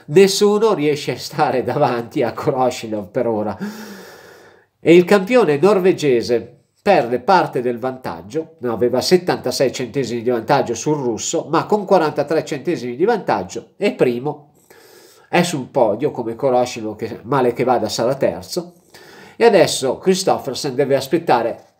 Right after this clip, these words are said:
Noel, che ha sessantasette centesimi di vantaggio, e vedere cosa combina Noel. Tocca appunto a Noel, sessantasette centesimi su Christofferson,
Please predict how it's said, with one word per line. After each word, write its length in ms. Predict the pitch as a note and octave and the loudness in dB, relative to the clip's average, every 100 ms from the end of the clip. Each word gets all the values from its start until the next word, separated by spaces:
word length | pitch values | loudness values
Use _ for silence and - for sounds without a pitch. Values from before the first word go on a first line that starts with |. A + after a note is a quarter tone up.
| _ | _
Noel, 560 | - D3+ F#3 C#3 B2 C#3 | -6 2 2 4 0 -2
che 140 | D3 A#2+ | -4 -4
ha 320 | G2 - _ | -4 -12 _
sessantasette 840 | _ F3 E3+ D#3+ C3 C#3+ D3+ - A#2 | _ -6 -2 -2 -2 0 -2 -2 -8
centesimi 560 | C#3+ B2+ D#3 - A#2+ | -8 -2 -2 -2 -6
di 100 | A#2 | -4
vantaggio, 580 | F3 A3 - E2+ E2 B2+ | -4 -2 -4 -8 -8 -8
e 80 | C3+ | 0
vedere 540 | F#3 D#3 A#2+ G#2+ - _ _ _ _ | 0 4 4 2 -8 _ _ _ _
cosa 280 | _ D3+ B2+ | _ -4 -4
combina 520 | - E3 A#2 G#2+ G#2+ - _ - | -2 -4 -4 -6 -8 -12 _ 0
Noel. 300 | D#3 F#3 A#2 - - - - - - - - - _ _ _ - - _ _ | 4 4 2 -4 -16 -18 -20 -20 -20 -20 -20 -20 _ _ _ -20 -20 _ _
Tocca 240 | G#3 F3+ | 4 4
appunto 320 | D3+ G3 F3+ | 0 -2 -2
a 40 | D3+ | 0
Noel, 360 | F#3+ E3+ A#2 - _ | 0 0 -2 -8 _
sessantasette 800 | _ - B2 C#3+ C#3 C3 D3+ D3 | _ -12 -6 -6 -4 -2 -2 -2
centesimi 540 | - C#3 D3 C#3+ C3+ B2+ | -6 -4 -2 -2 -4 -6
su 160 | - | -8
Christofferson, 1000 | C#3+ G3+ F#3 B2 A2 A#2 G#2 - B2+ C3 | -2 -2 2 2 2 -4 -12 -14 -14 -16